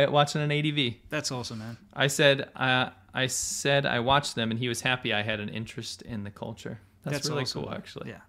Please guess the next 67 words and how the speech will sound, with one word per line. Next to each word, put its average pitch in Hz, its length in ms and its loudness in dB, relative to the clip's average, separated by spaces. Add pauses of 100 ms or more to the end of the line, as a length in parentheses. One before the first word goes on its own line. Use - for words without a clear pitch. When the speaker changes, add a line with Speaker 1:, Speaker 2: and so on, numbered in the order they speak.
Speaker 2:
thank 151 160 -6
Speaker 1:
That's - 60 -12
Speaker 2:
you. - 60 -10
Speaker 1:
really 120 140 -8
neat. 110 220 -12 (560)
Uh, 131 180 0
Winston 160 480 0 (240)
D, - 140 -6
D 131 220 -2
says, 117 380 -4 (100)
"Winston, 147 300 -2
what 143 120 0
do 156 60 -4
you 160 60 -4
think 160 180 -4
about 135 200 0
the 107 80 -6
Chin 135 320 -2
woman?" 101 320 -6 (260)
Speaker 2:
<laughs> 269 140 6 (840)
What 143 180 0
do 185 80 4
I 180 80 6
think 202 260 0
about 139 260 0
her? 113 180 -8
The 127 160 -8
same 156 340 -2
thing 139 320 -6
I 139 60 -2
always 165 260 -2
think 117 180 -10
about 107 260 -10
her, 104 100 -10
you 107 120 -10
know? 147 300 -6 (240)
It 120 180 -8
doesn't 151 320 0
look 151 160 -2
attractive. 156 480 -2
Speaker 1:
He 131 80 -2
do-, 123 160 -4 (140)
he 123 80 -6
doesn't 113 340 -8
think, 104 180 -12
think 104 120 -12 (320)
Speaker 2:
Yeah, 147 140 0
Speaker 1:
about 120 100 -6
Speaker 2:
I - 20 -4
d-, 175 80 -2
Speaker 1:
her. 147 60 0
Speaker 2:
I 143 80 -2
haven't 160 220 0
thought 156 200 0
about 135 260 0
her 123 100 0
at 123 80 -2
all 147 160 0
until 135 260 0
he 143 60 4
brought 127 260 -4
that 123 100 -8
up. 120 160 -8
Thank 120 240 -8
you 117 60 -12
very 113 160 -10
much. - 340 -12